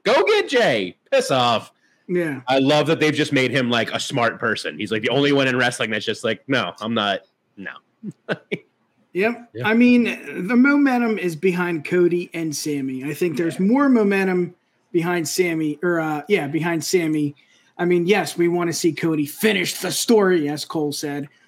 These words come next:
Speaker 2: But I think right now, Sammy has the, you know, more momentum. De Niro, let's get it. How did you think? And give me your thoughts on who do you wanna see at WrestleMania go one-on-one with Roman? Obviously, we know it's Cody, but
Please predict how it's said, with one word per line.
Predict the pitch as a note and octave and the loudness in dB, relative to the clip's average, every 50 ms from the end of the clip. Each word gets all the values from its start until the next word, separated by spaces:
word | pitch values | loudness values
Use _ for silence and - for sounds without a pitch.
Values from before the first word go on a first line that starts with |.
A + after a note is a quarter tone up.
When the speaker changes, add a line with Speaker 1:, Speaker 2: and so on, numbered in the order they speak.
| _ _ _ - | _ _ _ -2
Speaker 2:
But | F#3+ F#3+ | 0 2
I | G3 | 2
think | G3 G3 - B3+ B3+ A3+ G3 | 2 2 2 2 2 2 2
right | G3+ A3 A#3 A#3+ - | 2 0 0 0 -2
now, | G3+ F#3+ G3 G3+ G3+ G3+ G3+ G3 F#3+ F#3 - _ _ _ _ _ _ | -2 -2 0 2 2 2 2 0 -2 -4 -8 _ _ _ _ _ _
Sammy | - - - A3 A3 A3 G#3 G#3+ G#3 | -14 -4 -2 0 0 0 0 -2 -4
has | F3 E3 E3+ F#3 F#3 F#3+ F#3 D#3+ | -4 -4 -4 -4 -4 -4 -4 -6
the, | - F3 E3+ E3+ F3 F3+ - | -6 -6 -6 -6 -6 -8 -8
you | - F#3+ F3+ | -6 -4 -4
know, | E3 D#3 D#3 D3+ D3 C#3+ - _ _ _ _ _ | -4 -4 -4 -6 -8 -10 -14 _ _ _ _ _
more | - F#3+ G#3+ A3 G3+ | 0 2 2 2 2
momentum. | F#3+ F#3+ F#3 F#3 F#3 F#3 E3 D3+ C#3 C3 - _ _ _ _ _ | 0 0 0 0 -2 -2 -2 -4 -6 -8 -10 _ _ _ _ _
De | - F3+ | -2 0
Niro, | G3 G#3 A#3 B3 B3 B3 A#3 A3 - - | 2 2 2 2 2 2 0 0 -4 -6
let's | E3+ F3+ G3 G#3+ A3+ A3 A3 - | -6 -2 -2 -2 -2 -2 -6 -4
get | - G#3 F#3+ F3+ | -2 -2 -2 -2
it. | E3 D#3 D3 - | -4 -8 -10 -14
How | _ - F#3+ A3+ | _ -2 0 2
did | B3 B3+ A3+ A#3 | 2 2 0 0
you | B3 | -4
think? | G#3 - A#3+ A#3 A#3 A3+ A3+ - | -2 0 -2 -2 0 -4 -6 -8
And | F3+ F3 E3 D3 | -10 -10 -6 -4
give | G#3+ G#3+ G#3+ | -2 -2 0
me | G#3+ G#3 | 0 0
your | G#3+ G3+ | 0 0
thoughts | F#3 - G#3+ G3 F#3+ F#3 F3+ - | -2 -2 -4 -4 -4 -4 -4 -4
on | F#3+ F3+ F3 E3+ E3 D3 _ _ _ _ _ _ _ _ _ _ | -4 -4 -4 -4 -6 -8 _ _ _ _ _ _ _ _ _ _
who | _ - C#4+ | _ 4 4
do | C#4+ | 4
you | C4 C4 B3 | 4 4 2
wanna | A#3 A3 G#3+ G3+ F3+ | 2 2 0 -2 -2
see | - - G3+ F#3+ F3+ | -4 -2 0 0 0
at | F3 E3 F#3 | -2 -2 -4
WrestleMania | F#3 F3 - - F3+ E3 E3 E3+ E3 D#3+ D3+ | -4 -4 -4 -4 -6 -4 -4 -4 -4 -4 -4
go | D#3 D#3+ D#3+ | -4 -4 -4
one-on-one | D#3+ E3 E3 E3 E3 D#3+ D#3+ D#3+ D#3+ D#3 | -4 -4 -4 -4 -4 -4 -4 -4 -4 -6
with | D3+ C#3 - | -6 -8 -8
Roman? | E3 D#3+ D3 C#3+ C#3+ | -6 -4 -4 -4 -2
Obviously, | F3 G3 G#3+ A3+ G#3+ - A3 G#3 | -2 0 0 -2 0 0 0 0
we | G3 F#3+ | 2 0
know | F#3+ F3+ E3+ | 0 0 -2
it's | D#3+ D#3 - | -4 -6 -4
Cody, | - A3 G#3 F#3+ D#3+ C#3+ C#3+ C#3 - | -2 0 0 0 0 -2 -4 -6 -6
but | E3+ D#3+ D#3+ D#3+ | -6 -6 -6 -8